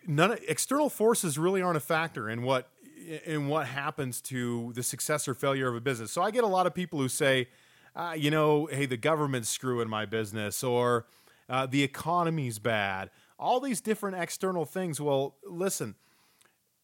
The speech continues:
there's still businesses that are thriving in your marketplace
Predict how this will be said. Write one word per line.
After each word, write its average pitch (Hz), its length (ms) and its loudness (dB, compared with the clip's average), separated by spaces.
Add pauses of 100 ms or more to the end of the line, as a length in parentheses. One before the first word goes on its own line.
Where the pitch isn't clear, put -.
(440)
there's 208 180 4
still 302 240 0
businesses 247 560 -2
that 190 120 2
are 160 80 4
thriving 180 580 0
in 139 80 0
your 175 160 0
marketplace 127 1040 -2